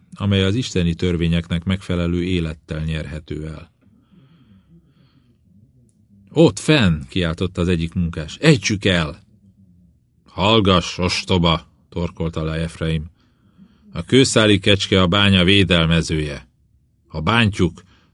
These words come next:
mindannyian itt veszünk.” A jól megtermett bakkecske elindult a meredek hegyoldalon, majd egy csodálatos ugrással eltűnt a hegy mögött.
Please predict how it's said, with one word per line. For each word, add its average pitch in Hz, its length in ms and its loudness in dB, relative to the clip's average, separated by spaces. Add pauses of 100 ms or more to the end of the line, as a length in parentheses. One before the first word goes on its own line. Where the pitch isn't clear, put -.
mindannyian 95 600 4
itt 82 180 0
veszünk.” 71 640 -8 (2000)
A 87 80 -10
jól 120 220 2
megtermett 82 560 -2
bakkecske 101 580 -2
elindult 90 520 0
a 80 60 -4
meredek 85 440 -2
hegyoldalon, 90 680 -4 (440)
majd 85 160 -4
egy 82 120 -4
csodálatos 82 640 -4
ugrással 92 500 -4
eltűnt 82 500 -4
a 82 40 -10
hegy 80 220 -8
mögött. 76 560 -14